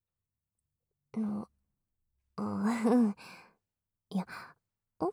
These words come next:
ぱいは私も結構あるけどさ、うん、そういうことじゃなくて、なんだか、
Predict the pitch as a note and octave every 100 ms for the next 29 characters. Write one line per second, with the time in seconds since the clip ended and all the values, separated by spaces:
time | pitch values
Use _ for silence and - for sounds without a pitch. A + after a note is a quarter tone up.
0 | - G4 D#4 G#3+ F#3+ F#3+ A3+ - A3+ A3+
1 | - - B3 - _ - G#3 G3 F3+ G#3+
2 | G#3 - G3+ F#3+ - G#3 G3 - - -
3 | - _ _ - G#3 G3+ - C#4+ D4 C#4+
4 | C#4+ C#4 G3+ G3+ - - G3 - - -
5 | _ _ _ _ _ _ A#3 A3+ A#3 A#3+
6 | G#3+ G3 F#3+ G3+ A3+